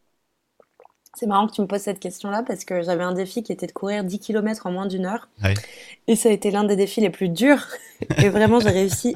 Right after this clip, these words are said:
Speaker 1: une seule fois. Euh, à première vue, je te dirais plutôt marathon, mais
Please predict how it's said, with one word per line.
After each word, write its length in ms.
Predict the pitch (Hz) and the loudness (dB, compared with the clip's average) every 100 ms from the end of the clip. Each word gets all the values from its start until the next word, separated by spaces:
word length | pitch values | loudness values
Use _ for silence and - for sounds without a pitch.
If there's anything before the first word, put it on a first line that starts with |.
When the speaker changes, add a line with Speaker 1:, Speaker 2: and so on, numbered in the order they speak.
| - | 0
Speaker 1:
une 220 | 294 311 | 2 2
seule 260 | 320 277 254 | 4 2 2
fois. 420 | - - 269 302 - - - - - - - 226 | 0 -2 0 0 -6 -12 -10 -8 -8 -10 4 8
Euh, 1000 | 226 226 233 233 233 233 233 226 226 233 - - - - - - _ _ _ - - _ _ _ _ _ _ - | 8 8 6 4 4 4 4 2 0 -2 -8 -14 -14 -14 -16 -20 _ _ _ -20 -20 _ _ _ _ _ _ -6
à 80 | 214 | -4
première 300 | - 277 285 | -2 -2 -2
vue, 100 | 339 | -2
je 80 | |
te 80 | - | 0
dirais 300 | 226 233 233 | 0 2 0
plutôt 260 | 226 - 302 | -2 -2 0
marathon, 640 | 269 226 220 254 302 339 339 | 2 0 -2 -4 -6 -6 -2
mais 380 | 226 247 269 | 2 2 0